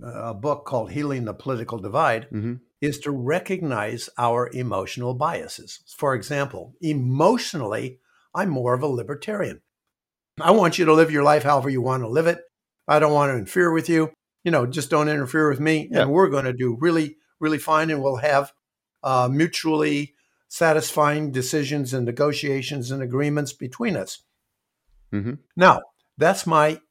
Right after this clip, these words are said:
Speaker 1: eh, for a long time then I went very political on it. That was truth, and everyone else was wrong. But as soon as I said, "Well, Rich, that's your emotional bias," and then I thought, "Well, what's the conservative emotional bias, or what's the pr-,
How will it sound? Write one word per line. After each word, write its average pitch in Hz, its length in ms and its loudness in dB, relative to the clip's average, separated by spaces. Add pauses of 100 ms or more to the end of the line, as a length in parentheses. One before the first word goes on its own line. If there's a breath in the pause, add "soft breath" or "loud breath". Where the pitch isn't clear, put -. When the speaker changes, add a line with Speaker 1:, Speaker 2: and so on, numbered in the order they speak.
(160)
Speaker 1:
eh, 175 180 -8
for 175 260 2
a 165 60 4
long 180 280 8
time 165 380 2
then 143 200 2
I 139 100 2
went 127 220 -2
very 147 280 2
political 160 520 -2
on 151 180 2
it. 151 220 -6
That 151 180 0
was 147 200 0
truth, 160 460 0 (220 soft breath)
and 135 320 0
everyone 160 400 2
else 143 220 0
was 135 160 -6
wrong. 104 260 0 (400)
But 143 120 0
as 147 120 0
soon 202 200 0
as 127 140 -2
I 151 100 4
said, 117 420 -4 (260)
"Well, 175 180 6
Rich, 131 300 -6
that's 151 260 0
your 165 180 -4
emotional 131 880 0
bias," 82 480 -6 (460)
and 131 100 -2
then 170 140 2
I 185 80 4
thought, 143 400 0
"Well, 131 400 4 (100)
what's 143 380 -4
the 165 100 -8
conservative 175 640 -6
emotional 110 560 -4
bias, 92 420 -4
or 107 140 -4
what's 139 220 -4
the 156 100 -4
pr-, - 120 -12